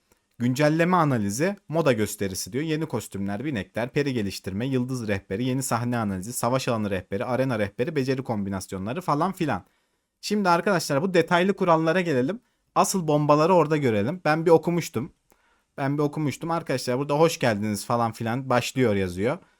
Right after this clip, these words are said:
Ondan sonra on sekiz Temmuz'da başlayacakmış. Yani bu videoyu gördüğünüz gibi hemen gidip kayıt formu, mayıt formu imzalayıp katılıyorsunuz arkadaşlar. Bir şekilde şey yapıyorsunuz. Şimdi önerilen platform YouTube diyor.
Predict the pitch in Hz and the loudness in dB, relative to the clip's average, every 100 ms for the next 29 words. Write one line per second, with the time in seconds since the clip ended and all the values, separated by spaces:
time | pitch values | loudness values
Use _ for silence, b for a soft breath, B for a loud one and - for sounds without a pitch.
0 | b b _ 170 156 143 120 - 113 131 | b b _ -4 -2 0 -2 -4 -4 -2
1 | 170 - _ 165 170 165 147 175 - 156 | -2 -4 _ -2 0 0 -4 -4 -2 0
2 | 151 143 147 135 113 113 107 107 160 - | 0 2 4 4 0 -2 -4 -4 -6 0
3 | 165 151 156 165 143 139 135 165 160 156 | 0 2 0 -2 -2 -2 4 6 6 2
4 | 160 135 135 165 175 180 180 185 151 139 | 0 -2 0 0 0 0 2 2 0 -2
5 | 156 196 196 _ _ _ _ _ _ 185 | 0 0 -2 _ _ _ _ _ _ 0
6 | 180 - 165 143 147 175 175 170 151 151 | 0 2 2 2 0 -2 -2 0 0 0
7 | 185 180 175 160 196 - 156 156 160 143 | -2 2 4 4 0 -2 -4 -2 -4 -4
8 | - 110 113 107 110 104 - 202 214 _ | -4 -6 -6 -4 -4 -4 -2 -4 -4 _
9 | _ _ _ 175 190 139 - 131 185 185 | _ _ _ -8 -4 -4 -4 -4 -4 -4
10 | 165 127 - 101 101 98 - 165 127 107 | -4 -4 -4 -6 -6 -8 -4 -2 -2 -2
11 | 123 180 175 185 185 165 139 - 165 147 | -2 0 0 0 -2 -2 -2 0 -2 0
12 | 170 202 180 _ 151 180 | -2 -2 -6 _ -2 -2